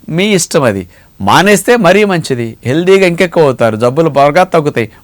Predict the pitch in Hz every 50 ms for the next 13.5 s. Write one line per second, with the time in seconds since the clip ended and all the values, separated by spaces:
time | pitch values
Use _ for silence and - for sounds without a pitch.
0 | _ - 110 113 123 139 151 160 165 - 117 104 - 104 90 - _ _ _ _
1 | _ - 110 104 - 147 151 147 147 147 143 135 120 139 139 147 170 170 - 151
2 | 127 117 131 143 143 151 151 156 151 - - 208 202 190 165 151 147 147 147 156
3 | 160 - 123 110 104 - - 98 87 - 92 87 - - _ _ _ _ _ _
4 | - - 170 190 214 233 220 180 160 170 180 190 165 175 175 180 170 165 156 160
5 | 151 143 139 135 120 - 123 113 107 104 107 _ _ _ _ _ _ _ _ -
6 | 98 107 110 110 123 127 120 - 165 160 - 196 185 170 147 120 - 104 92 90
7 | 90 85 85 80 87 - _ - - - - _ _ _ _ _ _ _ _ _
8 | _ _ _ _ - 110 117 131 139 160 143 131 113 104 104 135 151 180 190 196
9 | 185 151 135 131 143 143 139 - 143 131 123 123 120 117 113 113 113 110 113 113
10 | 113 113 - 269 285 269 _ _ _ _ _ _ - - 107 127 151 151 151 -
11 | - 110 92 92 90 87 - - 82 - - _ _ _ _ _ _ _ _ _
12 | _ _ _ _ _ - 113 131 156 175 180 170 170 170 170 160 175 170 160 147
13 | - 147 120 - - 117 107 104 98